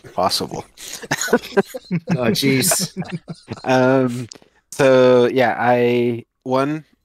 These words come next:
Speaker 1: uh, all my videos are just PowerPoint slides. Uh, <laughs> so that, that helps a lot. There's no fancy animations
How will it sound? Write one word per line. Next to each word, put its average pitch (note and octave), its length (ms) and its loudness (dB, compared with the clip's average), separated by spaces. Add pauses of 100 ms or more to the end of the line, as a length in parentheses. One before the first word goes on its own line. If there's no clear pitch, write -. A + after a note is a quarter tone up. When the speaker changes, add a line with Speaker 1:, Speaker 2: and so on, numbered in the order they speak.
(200)
Speaker 1:
uh, - 80 -8 (120)
all C3 140 2
my B2+ 340 -2 (320)
videos A#2+ 400 0
are A2+ 80 -4
just - 380 -6
PowerPoint A2 520 -4
slides. G#2+ 580 -6 (760)
Uh, A#2 320 2
<laughs> - 800 -6
so - 140 0
that, A#2+ 280 0
that C3 180 0
helps C3+ 260 0
a C3+ 40 0
lot. A2+ 180 2
There's A#2 160 -6
no C3 140 0
fancy C3 400 -2
animations A#2 640 -2